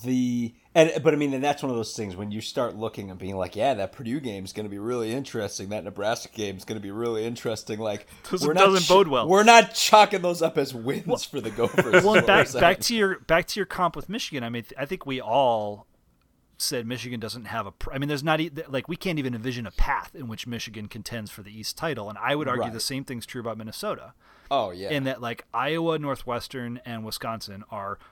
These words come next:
Speaker 2: demonstrably be-, demonstrably better than the Gophers, and it's, like, they're, they're not a,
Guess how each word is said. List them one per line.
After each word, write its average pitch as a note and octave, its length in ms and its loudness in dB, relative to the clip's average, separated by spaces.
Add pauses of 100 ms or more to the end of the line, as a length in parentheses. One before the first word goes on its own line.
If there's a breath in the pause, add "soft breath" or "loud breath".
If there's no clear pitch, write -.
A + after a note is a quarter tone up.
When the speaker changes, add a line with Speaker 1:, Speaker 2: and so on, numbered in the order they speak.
(140 soft breath)
Speaker 2:
demonstrably B2+ 680 -2
be-, A#2 220 -6 (100)
demonstrably B2+ 600 -6
better A2 360 -8
than G#2+ 260 -10
the G#2+ 80 -12
Gophers, A#2 580 -6 (120)
and G#2 400 -12 (480 soft breath)
it's, - 180 -8 (240)
like, G#2 200 -12 (720)
they're, C#3 320 -4
they're D#3 140 2
not A3 180 2
a, F3 80 -2